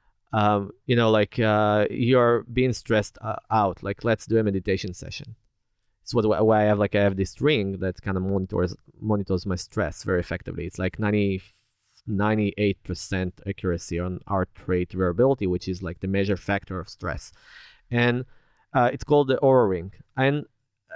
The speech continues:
uh, the first year, I got a lot of different stats and,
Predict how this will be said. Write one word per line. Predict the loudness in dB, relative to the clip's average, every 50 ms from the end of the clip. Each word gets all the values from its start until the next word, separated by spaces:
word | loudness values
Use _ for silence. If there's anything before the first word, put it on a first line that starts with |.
| -8
uh, | -6 -4 -4 -2
the | -2 -2
first | 0 2 2 0 0 0
year, | 0 2 2 2 4
I | 2 0 2
got | 2 2 4 4
a | 4
lot | 4 4 4 4 4 4
of | 2 0 0
different | 0 -2 -2 -2 -4 -4 -4 -4 -4
stats | -8 -8 -6 -4 -2 0 0 -2 -4 -6 -10 -8
and, | -6 -4 -4 -4 -4 -4 -4 -6 -6